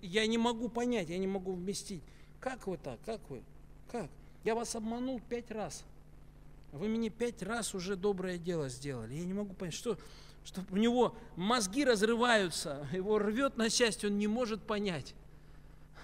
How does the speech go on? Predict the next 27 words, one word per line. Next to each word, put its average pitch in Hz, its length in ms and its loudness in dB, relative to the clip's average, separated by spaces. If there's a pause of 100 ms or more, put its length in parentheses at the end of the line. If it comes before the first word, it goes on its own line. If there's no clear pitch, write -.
(2250)
И - 60 -14
так 226 200 2
человек 196 460 2
приближается 165 720 -2
ко 160 100 -10
Христу. 151 480 -8 (520)
То 208 80 8
есть 220 120 6
вот 247 140 2
сегодня 247 720 4 (500)
я 190 220 4
хочу, 226 320 0
чтобы 208 320 2
мы 220 160 6
с - 100 2
вами 220 280 8
поняли, 202 640 6 (320)
кем 262 320 6
мы 233 260 8
являемся, 208 960 4
что 220 300 4
за 208 160 2
тайну 262 440 6
мы 190 160 4
в 151 60 0
себе 185 300 0
носим. 185 420 2